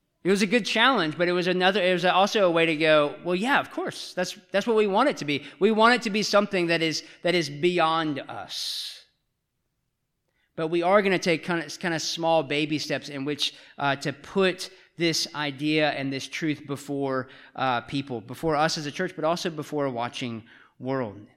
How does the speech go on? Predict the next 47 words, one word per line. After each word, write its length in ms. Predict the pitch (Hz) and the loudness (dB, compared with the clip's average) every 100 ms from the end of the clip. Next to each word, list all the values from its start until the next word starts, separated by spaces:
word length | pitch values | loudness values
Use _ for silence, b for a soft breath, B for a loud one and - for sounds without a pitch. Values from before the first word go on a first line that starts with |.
| _ _ _ _ _ _ _ _ _ - | _ _ _ _ _ _ _ _ _ -12
And 100 | 139 | -8
so 140 | 165 151 | -4 -2
we 100 | 147 | -2
do 200 | 170 180 | 0 0
this, 400 | 156 - - - B B | 0 0 -4 -8 B B
uh, 500 | - 151 135 127 120 113 101 - - - - - - | -2 2 4 2 0 -6 -12 -16 -20 -20 -20 -20 -6
with 380 | 165 156 - - | -4 -4 -6 -4
certain 260 | 196 185 | -2 0
things 220 | 175 165 | 0 0
that 100 | 160 | 0
we 120 | 151 151 | -2 -2
call 240 | 156 147 | 2 2
our 180 | 139 135 | 0 -2
values. 560 | 135 127 139 120 98 | 0 0 0 -4 -6
So 160 | - 147 | -8 -6
we 100 | 135 | -4
have 100 | 135 | -2
our 80 | 135 | -2
vision 340 | 127 160 160 | -2 -2 -2
and 80 | 139 | -2
we 120 | 135 | -4
have 140 | 135 127 | -6 -6
our 120 | 120 | -6
va-, 260 | 117 139 - | -4 -6 -2
values, 460 | 147 151 135 131 - B | -2 0 -2 -8 -12 B
and 80 | 165 | -2
we 80 | 170 | -2
break 240 | 156 214 220 | 0 0 0
it 80 | |
down 160 | 180 175 | 2 4
like 160 | 160 156 | 2 0
this, 160 | 151 156 - | -4 -6 -12
kinda 320 | - 165 143 120 - - | -4 -2 -2 -4 -16 -14
s-, 600 | - - - - - - | -10 -8 -10 -14 -20 -14
in 140 | 156 156 | -6 -6
a 80 | |
simple 500 | 139 - 170 160 143 | -4 -4 -2 -2 -2
manner. 560 | 117 135 135 117 104 139 - B B B | 0 0 0 0 -4 -6 -8 B B B
But 100 | 156 | 2
as 160 | 165 190 | 4 4
a 60 | 190 | 2
church, 320 | 220 196 175 | 2 2 2
we 100 | 170 | -2
do 180 | 160 190 | 0 0
this 160 | 196 | 0
by 160 | 196 180 | 0 0
being 540 | 151 127 110 123 160 | 0 -2 -4 -4 -6